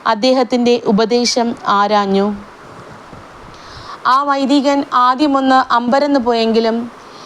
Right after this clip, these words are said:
എൻ്റെ ഭാവിയെ കർത്താവ് ക്രമീകരിക്കുന്നതിന് ആഴമായി വിശ്വസിക്കാൻ എന്നെ ഉപദേശിച്ചു. "തൽക്കാലത്തേക്ക്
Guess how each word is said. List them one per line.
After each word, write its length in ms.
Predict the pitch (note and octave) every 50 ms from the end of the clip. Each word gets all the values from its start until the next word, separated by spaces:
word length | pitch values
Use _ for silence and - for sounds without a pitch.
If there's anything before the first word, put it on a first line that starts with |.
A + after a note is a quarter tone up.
| - - - - -
എൻ്റെ 240 | B3 B3+ C4+ C4+ D#4+ C#4
ഭാവിയെ 540 | C#4 B3 C#4+ C4 C4 C#4 C#4 D4 D4 D4 C#4+
കർത്താവ് 500 | - C#4 B3 A#3+ - - B3+ B3+ C4 C#4
ക്രമീകരിക്കുന്നതിന് 1120 | C4 - C4 A#3+ A#3+ B3 C4 C4+ A#3+ C#4+ C4+ B3 - C#4 B3+ B3+ B3+ A#3+ B3 B3 B3 B3 B3 B3 A#3+ - - - - - - - - -
ആഴമായി 540 | - A#3 A#3+ B3+ C4 C#4+ D4 C#4+ C#4+ C#4+ C#4
വിശ്വസിക്കാൻ 720 | B3+ A#3+ - - - C4+ B3+ - C#4 A3+ - B3+ A#3+ A#3+ B3 - -
എന്നെ 260 | A#3 A3+ A#3 A#3 A#3
ഉപദേശിച്ചു. 800 | A3+ A3 G3 F#3+ G3+ G3+ A3 A3+ A3 - A3 F#3 - - F#3+ F3 F3 - - - - - - - - - - - - - - - - - - - - - - - - - - -
"തൽക്കാലത്തേക്ക് 960 | - B3+ B3 A#3+ - B3+ B3+ B3 B3 B3 - - B3 A#3+ A3+ A3 - B3+